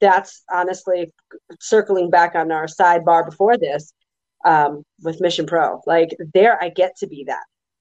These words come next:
I get to be around other women who are strong and, you know, it, it,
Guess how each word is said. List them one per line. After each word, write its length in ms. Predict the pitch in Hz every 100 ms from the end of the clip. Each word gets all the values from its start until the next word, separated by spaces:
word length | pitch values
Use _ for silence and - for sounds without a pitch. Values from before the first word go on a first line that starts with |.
| _ _ -
I 120 | 185
get 200 | 185 185 -
to 360 | 196 175 156 156
be 160 | 190 180
around 380 | 165 160 160 156 170
other 260 | 170 165 156
women 300 | 165 165 160
who 200 | 156 165
are 100 | 156
strong 540 | - - 165 156 156 156 151
and, 100 | - _ -
you 120 | 170
know, 240 | 160 156 180
it, 100 | 202
it, 220 | 269 269